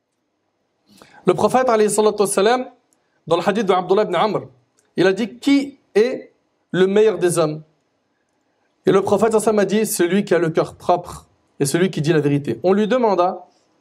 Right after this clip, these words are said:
nous connaissons, on lui dit, « Nous connaissons celui qui dit la vérité. Mais qui est celui qui a le cœur propre ? » Il répondit, alayhi salatu wassalam, « C'est le pieux, le pur,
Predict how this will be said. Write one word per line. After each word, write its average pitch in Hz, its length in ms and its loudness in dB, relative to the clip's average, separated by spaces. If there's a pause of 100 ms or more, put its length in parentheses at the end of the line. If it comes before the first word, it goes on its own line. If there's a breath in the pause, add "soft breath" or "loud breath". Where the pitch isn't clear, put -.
(160)
nous 185 160 2
connaissons, 254 500 -2 (220 soft breath)
on 196 100 2
lui 214 160 2
dit, « 214 280 -2
Nous 208 120 2
connaissons 254 400 0
celui 220 300 0
qui 208 100 -6
dit 180 120 0
la 196 80 2
vérité. 180 480 0 (300 soft breath)
Mais 202 140 2
qui 339 120 0
est 311 60 2
celui 254 260 -2
qui 233 100 2
a - 20 6
le 190 100 2
cœur 190 200 -4
propre ? » - 400 -4 (320)
Il 160 80 0
répondit, 180 380 0
alayhi 156 200 0
salatu 143 200 -4
wassalam, « 185 280 -2 (200)
C'est 151 240 0
le 143 120 0
pieux, 135 360 -4 (100)
le 151 240 0
pur, 156 260 0